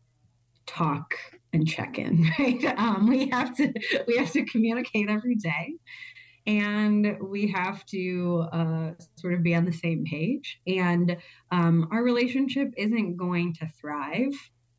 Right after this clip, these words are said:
if we're just sort of, like, doing the basics, um, and,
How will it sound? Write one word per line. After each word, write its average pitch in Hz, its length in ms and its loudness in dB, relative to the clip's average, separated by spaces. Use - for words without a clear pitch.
if 175 220 0
we're 175 240 4
just 165 540 0
sort 175 300 0
of, 170 160 2
like, 160 420 -2
doing 185 480 2
the 165 100 4
basics, 160 880 -4
um, 143 680 -2
and, 160 580 4